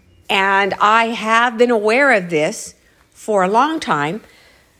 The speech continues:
because I have experienced this a few times, even when I was young.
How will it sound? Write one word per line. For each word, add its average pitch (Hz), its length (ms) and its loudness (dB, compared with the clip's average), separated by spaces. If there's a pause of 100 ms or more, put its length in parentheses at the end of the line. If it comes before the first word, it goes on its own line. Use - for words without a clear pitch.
(160)
because 220 560 2
I 226 260 2
have 285 460 0
experienced 220 960 -4
this 170 280 0
a 180 60 0
few 226 300 -4
times, 170 520 -4
even 233 420 -2
when 190 200 -2
I 180 140 0
was 160 320 -2
young. 165 460 -4